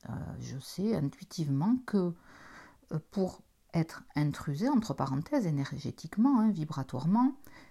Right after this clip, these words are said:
il faut que, euh, euh, l'intrus vibre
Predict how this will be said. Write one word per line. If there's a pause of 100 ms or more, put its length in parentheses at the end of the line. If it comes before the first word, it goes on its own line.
(120)
il
faut
que, (180)
euh, (880)
euh,
l'intrus (120)
vibre